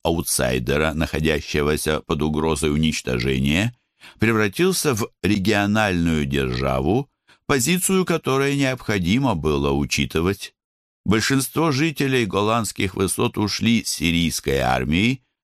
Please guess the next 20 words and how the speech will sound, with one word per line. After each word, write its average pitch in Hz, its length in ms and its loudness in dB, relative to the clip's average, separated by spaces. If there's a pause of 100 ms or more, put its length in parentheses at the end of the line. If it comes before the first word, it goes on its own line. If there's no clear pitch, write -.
(180)
но 98 140 2
на 90 140 2
западном 92 580 2
берегу 95 560 2
и 85 120 2
в 82 60 -6
секторе 78 520 0
Газа 71 420 0
осталось 78 500 -2
около 80 400 0
миллиона 82 880 0
палестинцев. 67 920 -4 (720)
В - 80 -20
течение 110 920 2 (140)
первых 104 580 0
девятнадцати 90 840 -2
лет 82 300 0
истории 78 720 0
страны 76 720 0 (260)
Израиль 92 840 0